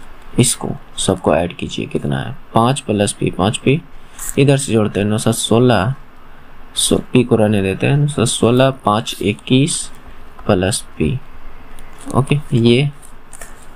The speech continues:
फिर इधर से जोड़ दी-, जोड़ते जाइए, pin change कर लेते हैं। जो gap हमने छोड़ा, उस gap को जोड़िए। तो आठ तीन ग्यारह, चार पन्द्रह,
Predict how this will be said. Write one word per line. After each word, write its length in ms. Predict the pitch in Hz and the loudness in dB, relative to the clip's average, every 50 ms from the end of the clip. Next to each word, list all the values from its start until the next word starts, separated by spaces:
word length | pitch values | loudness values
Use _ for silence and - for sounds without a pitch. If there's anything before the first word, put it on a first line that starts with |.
| - - | -2 2
फिर 140 | 147 135 - | 2 4 4
इधर 300 | 117 139 127 147 139 135 | 4 4 4 4 4 4
से 160 | 131 - - | 2 0 -2
जोड़ 220 | - - 90 - | -2 0 -2 -2
दी-, 200 | - - - - - - - | -2 -4 -8 -14 -14 -8 -6
जोड़ते 520 | - 92 - - - 101 98 - 95 92 | -4 -2 -2 2 2 2 2 2 0 -4
जाइए, 340 | 92 85 85 - - 123 135 - - - - - - - - - - - - - - 180 - - - - - - - | -4 -4 -4 -4 -4 -6 -8 -8 -12 -18 -20 -20 -18 -18 -18 -18 -16 -16 -16 -14 -14 -16 -14 -12 -12 -12 -10 -6 -2
pin 200 | 156 98 - 202 | 2 2 2 2
change 260 | - - 175 175 175 | 0 0 -2 -2 -2
कर 180 | - - 135 - | -2 -2 0 0
लेते 260 | 143 - - - - | 0 -2 -4 -8 -14
हैं। 1000 | - - - - - - - - - - - - - - - - - - - 107 | -16 -16 -16 -16 -16 -16 -16 -16 -18 -18 -20 -20 -20 -20 -20 -18 -8 -2 2 4
जो 280 | 107 113 113 117 117 127 | 6 6 6 6 6 2
gap 360 | 131 113 - 107 101 101 - - | 0 2 2 2 2 2 0 -2
हमने 260 | 98 98 104 104 101 | -2 0 0 0 0
छोड़ा, 560 | - - - - 107 110 110 110 120 131 143 - - - - - - | -2 -4 -4 0 2 2 4 4 2 0 -2 -4 -10 -18 -14 -10 -8
उस 120 | - - | -2 2
gap 220 | 117 101 95 - | 2 2 2 2
को 120 | - 101 92 | 0 0 0
जोड़िए। 360 | 92 90 95 104 104 120 139 - - - - - - - - - - - - - - - - - - - - - - - - - | 2 2 2 2 2 0 -2 -4 -10 -20 -20 -20 -18 -20 -20 -20 -20 -20 -20 -20 -20 -20 -20 -20 -20 -20 -20 -20 -20 -16 -4 2
तो 240 | 113 117 113 113 127 - - - - - | 4 4 4 4 2 -2 -6 -8 -2 0
आठ 300 | - 117 120 123 120 - | 2 2 2 2 -2 -2
तीन 280 | - 113 110 107 104 | -2 0 2 2 2
ग्यारह, 320 | 101 - 107 104 107 113 110 | 2 2 2 4 4 4 2
चार 440 | 107 - - - 98 101 98 101 101 | 0 -2 -2 0 2 2 2 2 0
पन्द्रह, 720 | - - - - 87 87 87 92 92 92 98 113 127 | -2 -6 -4 -2 0 0 0 0 0 0 0 0 -2